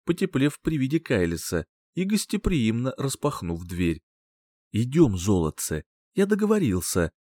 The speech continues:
нас ждут». Они оставили верхнюю одежду в гардеробе,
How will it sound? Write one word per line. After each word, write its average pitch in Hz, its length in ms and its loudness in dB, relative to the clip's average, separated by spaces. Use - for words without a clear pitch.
нас 139 260 2
ждут». 135 520 -2
Они 117 220 2
оставили 98 540 0
верхнюю 104 440 2
одежду 95 440 0
в 82 60 -10
гардеробе, 107 680 4